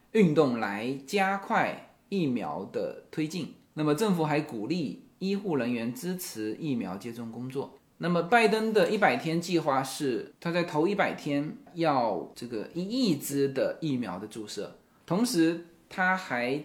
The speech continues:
在下个月准备建立一百个社群疫苗的接种中心，呃，作为工作的一部分。总之，这个就是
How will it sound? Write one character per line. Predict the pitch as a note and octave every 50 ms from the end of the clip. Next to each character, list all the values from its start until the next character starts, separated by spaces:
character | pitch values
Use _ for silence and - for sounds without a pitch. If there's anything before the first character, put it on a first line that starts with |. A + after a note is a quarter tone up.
| - -
在 | - G3 F3 D#3 D3
下 | D#3 - - - B3 G#3 F3+
个 | D#3 C#3+
月 | C#3+ D3 C#3+ C3
准 | B2+ A#2+ G#2+
备 | A#2+ C3 C#3
建 | - F3 D#3+ D#3
立 | D3
一 | D#3+ G3 F#3+
百 | - D#3 - - - -
个 | - A#2+ G2 - - - - - - - - - _ _ _
社 | - - - A3+ G3+ E3+
群 | D3+ - - - B2+ G#2+ G#2+ G#2 A#2+ -
疫 | E3+ D#3+ C#3+
苗 | B2 A2 F2+ D2+ D#2+
的 | G#2 A#2 A#2
接 | - C#3+ D3
种 | D3+ C#3+ C#3 C#3 C3
中 | C3 D3 D3+ D3+ D#3 D#3
心， | - - - F3 F3 F3+ F#3 F3+ - - -
呃， | - F2 - -
作 | - C3 A#2+ A2
为 | G#2 G2+ G#2+
工 | G#2+ - B2+ C3 C3
作 | C3 C3+ B2+ A2+
的 | G#2+ - - G#2 G2 -
一 | - C3
部 | B2 B2+ D#3 D3 A#2+
分。 | A2+ - - E2 - - - - - - - - - - _ _ _ -
总 | - C#3 C#3 C3+
之， | F#3+ A3+ A3
这 | A#3+ A#3 G#3+
个 | F3 F3+
就 | D#3+ D3 D#3+ D3+
是 | D3 - C#3 B2+ A#2+ A2+ A2 G#2 G2 F2 D#2+ - G2+